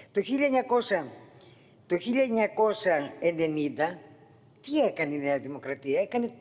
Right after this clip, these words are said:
ένα πρώτο βήμα. Έβγαλε από τις συλλογικές διαπραγματεύσεις <coughs> για την κλαδική συλλογική σύμβαση το, το συνταξιοδοτικό.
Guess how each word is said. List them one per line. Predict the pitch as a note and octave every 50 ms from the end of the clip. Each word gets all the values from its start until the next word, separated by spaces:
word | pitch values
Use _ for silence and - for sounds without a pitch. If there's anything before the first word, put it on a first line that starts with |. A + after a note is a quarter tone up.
| - - - -
ένα | C#3+ F#3+ A3 A3+ A3+
πρώτο | G#3+ - - A3 G#3+ G#3+ G#3 F3+
βήμα. | D#3+ D3+ C3+ B2 A#2+ A2+ - - - - - - - - - - - - - _ - -
Έβγαλε | G3+ A3+ B3+ A#3+ F#3+ F#3+ F#3+ F#3 F3 E3
από | - -
τις | D#3+ D3 - - - -
συλλογικές | - F3 F3+ F3 D#3+ D#3 D#3+ D#3 E3 A3 A3+ G#3+
διαπραγματεύσεις | F#3 G3+ G3 - F#3 F3 D#3+ F3+ F3+ - G3+ G3 G3 - - D3+ - - - - - - - - - - - - - - - - - -
<coughs> | - - - - - - - A#5+ - - - - C6+ - - - - - - - - - - - - D#3
για | E3+
την | - F3 C#3+
κλαδική | D3+ F#3 F3+ D#3+ E3+ F3 - A#3
συλλογική | G#3+ - F#3 F#3 F3+ D#3 F3 F3 - G3+
σύμβαση | G3 - G3 A3+ A3 A3+ A#3+ G#3+ - C4 C#4 D4 - - - - - - - - - - - - - - - - -
το, | - G#3 G#3 G#3 F#3+ F#3+
το | - G#3+
συνταξιοδοτικό. | G3+ - A3+ G3+ G#3+ G3+ - - A3 G#3 G#3 G#3+ G3+ G#3 G#3 - C#3+ - G2+ - - - -